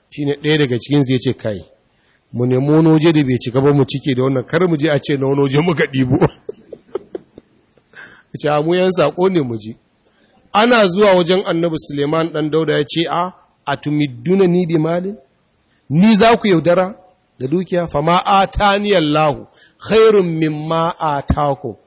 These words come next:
Abin da Allah ya ba mu ya fi abin da ya ba ku. "Bal antum bi hadiyyatikum muttafa." Ku je, ku ne kuke alfahari da dukiya. "Wallahi wa inni mursilatun." A, sai ce menene? "Wallahi zan aiko masu da me?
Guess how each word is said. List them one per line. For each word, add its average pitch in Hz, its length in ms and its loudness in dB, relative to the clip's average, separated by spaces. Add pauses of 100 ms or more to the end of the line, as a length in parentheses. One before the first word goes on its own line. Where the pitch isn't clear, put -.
(240)
Abin 196 280 2
da 170 120 0
Allah 180 280 0
ya 165 100 2
ba 175 180 4
mu 160 80 2
ya 160 160 6
fi 151 80 4
abin 151 280 2
da 123 60 2
ya 123 60 2
ba 131 180 2
ku. 123 100 -6
"Bal 165 260 2
antum 226 420 0 (360)
bi 139 120 -6
hadiyyatikum 127 1000 -8
muttafa." 113 480 -12 (300)
Ku 185 100 2
je, 277 200 2 (240)
ku 240 120 -2
ne 202 120 2
kuke 175 260 -4
alfahari 143 460 -2
da 131 80 -6
dukiya. 120 380 -8 (440)
"Wallahi 117 640 -2
wa 104 220 -8
inni 123 440 2
mursilatun." 117 920 -4 (920)
A, 147 260 0 (220)
sai 165 160 0
ce 165 140 0
menene? 160 440 2 (120)
"Wallahi 135 760 0 (320)
zan 160 340 0
aiko 147 380 0
masu 151 240 2
da 131 100 4
me? 113 240 -2